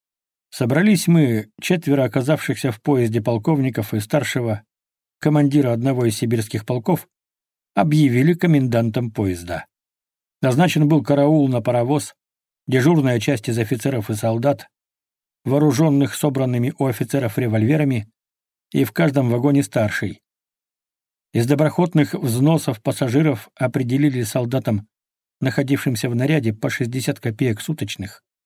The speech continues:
И охотников нашлось больше, чем нужно было. Только со стороны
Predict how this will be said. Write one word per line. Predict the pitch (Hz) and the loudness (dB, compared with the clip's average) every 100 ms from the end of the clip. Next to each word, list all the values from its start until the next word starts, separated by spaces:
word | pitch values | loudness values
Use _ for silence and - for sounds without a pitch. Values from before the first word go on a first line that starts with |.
| _ _ _ _ _ - | _ _ _ _ _ 0
И | |
охотников | 147 147 214 170 180 170 165 | 0 2 0 2 0 0 2
нашлось | 175 165 175 | 0 2 2
больше, | 170 165 165 117 107 104 _ _ _ | 4 4 4 2 -4 -8 _ _ _
чем | - 139 143 | -2 2 2
нужно | 131 95 104 | 2 0 -2
было. | 110 107 - _ _ _ _ _ _ _ _ _ - | -2 -4 -8 _ _ _ _ _ _ _ _ _ 0
Только | 147 135 131 | 0 2 0
со | - | 0
стороны | 139 - 143 143 135 117 | 0 2 4 4 4 2